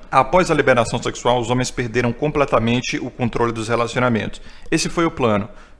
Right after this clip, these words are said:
Eles agora, nesse sistema, eles agora são como fregueses de uma empresa que estão lutando com outros fregueses numa concorrência extremamente acirrada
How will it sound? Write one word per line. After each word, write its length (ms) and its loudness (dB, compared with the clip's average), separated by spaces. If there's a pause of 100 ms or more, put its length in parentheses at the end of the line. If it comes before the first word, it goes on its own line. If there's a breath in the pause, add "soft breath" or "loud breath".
(280 loud breath)
Eles 400 6
agora, 580 4 (140)
nesse 260 0
sistema, 560 0 (220 loud breath)
eles 300 2
agora 520 4
são 280 0
como 240 2
fregueses 1000 0
de 160 -4
uma 240 2
empresa 680 0 (380 loud breath)
que 260 2
estão 320 4
lutando 540 4
com 200 0
outros 280 0 (260)
fregueses 760 0
numa 280 2
concorrência 640 0
extremamente 1000 2
acirrada 680 2